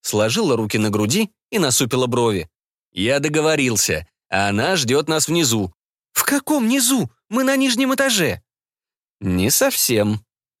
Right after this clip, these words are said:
Пол под нами обрушился, и мы полетели в тоннель.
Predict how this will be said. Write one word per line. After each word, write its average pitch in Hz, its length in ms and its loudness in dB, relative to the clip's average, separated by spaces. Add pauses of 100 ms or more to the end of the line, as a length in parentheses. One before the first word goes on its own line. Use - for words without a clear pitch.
(380)
Пол 131 240 -2
под 113 220 0
нами 113 280 0
обрушился, 104 800 0 (240)
и 101 160 0
мы 190 160 2
полетели 190 440 0
в 175 100 -4
тоннель. 120 500 -2